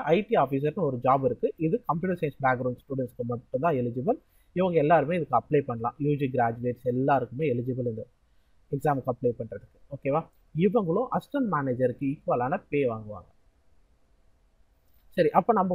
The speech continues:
படிச்ச அந்த subject இங்க யூஸ் ஆகுதா அப்படின்னு கேட்டா கண்டிப்பா யூஸ் ஆகுது. Plus அடிஷனலா இங்க நீங்க என்ன படிக்க போறீங்கன்னா, aptitude and logical reasoning இந்த கொஸ்டின்ஸை எக்ஸ்ட்ராவா படிக்கணும். Plus bank ரிலேட்டடா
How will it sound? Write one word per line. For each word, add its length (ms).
படிச்ச 260
அந்த 120
subject 340
இங்க 200
யூஸ் 180
ஆகுதா 220
அப்படின்னு 240
கேட்டா 140
கண்டிப்பா 340
யூஸ் 160
ஆகுது. 160
Plus 240
அடிஷனலா 400
இங்க 160
நீங்க 160
என்ன 160
படிக்க 260
போறீங்கன்னா, 300
aptitude 460
and 120
logical 380
reasoning 420
இந்த 220
கொஸ்டின்ஸை 360
எக்ஸ்ட்ராவா 420
படிக்கணும். 360
Plus 180
bank 220
ரிலேட்டடா 360